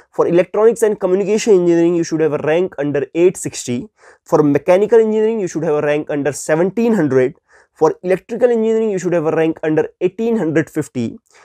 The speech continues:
For civil engineering, you should have a rank under twenty-eight hundred. And for chemical engineering, you should have a rank under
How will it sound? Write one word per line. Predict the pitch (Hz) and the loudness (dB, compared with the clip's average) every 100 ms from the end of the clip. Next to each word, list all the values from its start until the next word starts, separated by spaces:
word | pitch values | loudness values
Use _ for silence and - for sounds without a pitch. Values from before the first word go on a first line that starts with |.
| _ | _
For | - 143 | -6 -6
civil | - - 220 247 | -4 -2 2 2
engineering, | 233 226 220 226 | 2 0 0 0
you | 202 | -2
should | 185 175 | 0 2
have | 165 | 4
a | |
rank | 156 160 160 | 4 4 2
under | 151 147 143 | 0 0 0
twenty-eight | 165 170 185 185 190 | -2 -4 0 2 2
hundred. | 190 139 120 127 127 _ _ _ - | 0 -4 -4 -6 -8 _ _ _ -6
And | 143 | -4
for | - 143 | -2 -4
chemical | 139 - 175 196 202 | -2 -2 0 2 2
engineering, | 185 180 170 170 170 | 2 2 0 0 0
you | 156 | -2
should | 143 | -2
have | 143 131 | -2 0
a | 127 | 0
rank | 143 156 - | 0 0 -4
under | 135 131 123 | -4 -4 -6